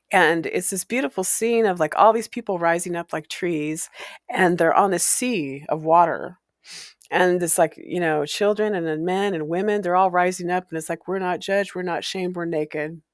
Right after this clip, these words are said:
and we are accepted by God." And there's this huge angelic wingspan and this beautiful man with a trumpet, and he's playing this horn with a banner on it. It's this beautiful piece of art.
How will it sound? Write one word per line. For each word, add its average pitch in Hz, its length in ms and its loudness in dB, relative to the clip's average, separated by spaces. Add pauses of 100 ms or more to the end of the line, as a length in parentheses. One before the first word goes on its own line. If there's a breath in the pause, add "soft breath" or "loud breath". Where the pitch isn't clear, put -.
(120)
and 160 140 -6
we 156 120 -2
are 160 60 -2
accepted 156 380 -8
by 151 140 -4
God." 147 440 -6 (460 loud breath)
And 175 120 0
there's 165 160 4
this 160 140 -6
huge 208 640 -4 (140)
angelic 180 580 -2 (240)
wingspan 156 1200 -6
and 156 580 -8 (440 loud breath)
this 156 280 -4
beautiful 180 640 -2
man 160 460 -2
with 151 160 -10
a 147 180 -8 (120)
trumpet, 180 520 -4 (120)
and 156 320 -6
he's 160 480 -8
playing 175 320 -2
this 156 140 -4
horn 160 380 -4
with 147 100 -14
a 143 60 -12
banner 147 400 -2
on 123 160 -2
it. 104 120 -8
It's 170 160 -8
this 185 140 -6
beautiful 208 380 -6
piece - 240 -10
of - 120 0
art. 120 280 -4